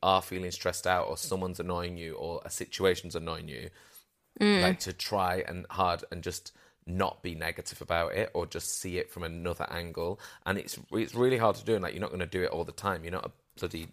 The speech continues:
Speaker 1: nun or something. You're not gonna be like, step out the house and see the good in everyone. But I think you've really gotta, like, be patient and not let these little things stress you out because they're not worth it. And the only person that's gonna be damaged from this stress is yourself. So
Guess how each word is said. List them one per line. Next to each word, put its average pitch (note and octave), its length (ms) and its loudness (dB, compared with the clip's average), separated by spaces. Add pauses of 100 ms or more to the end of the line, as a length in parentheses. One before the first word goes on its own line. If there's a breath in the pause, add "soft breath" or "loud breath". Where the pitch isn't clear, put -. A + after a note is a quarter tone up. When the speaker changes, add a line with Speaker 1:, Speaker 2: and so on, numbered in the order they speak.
Speaker 1:
nun E2 360 0
or D#2+ 140 -6
something. D#2 400 -10
You're F2+ 100 -4
not - 120 -2
gonna F2 140 -2
be E2+ 80 4
like, E2 140 2 (280)
step - 260 2
out F#2 120 0
the D#2+ 60 -2
house F2 200 2
and D2+ 100 -10
see - 140 -2
the E2 100 -4
good D#2+ 160 -2
in F2 120 -6
everyone. D2+ 440 -6 (500 loud breath)
But G2+ 160 10
I G2 40 6
think G#2+ 240 -4
you've G2+ 180 -6
really G2 280 6
gotta, E2 260 4
like, E2+ 220 0 (340)
be F#2 100 -4
patient E2+ 500 -2
and E2 180 -6
not D#2+ 180 -2
let F2 160 2
these F2 220 -2
little F2+ 280 2
things F#2 440 -4
stress - 320 -2
you D#2+ 100 -2
out F2 200 4
because - 260 -2
they're G#2+ 100 0
not B2 220 -2
worth B2 360 4
it. - 220 -4 (260 loud breath)
And F#2+ 160 2
the - 140 2
only A2 400 4 (260)
person F#2+ 540 2
that's E2 200 -2
gonna F2+ 200 -2
be E2 100 -6
damaged F2 420 -2
from E2+ 140 -8
this D#2+ 120 -6
stress - 380 0
is - 180 -4
yourself. - 540 -4
So D#2+ 340 -2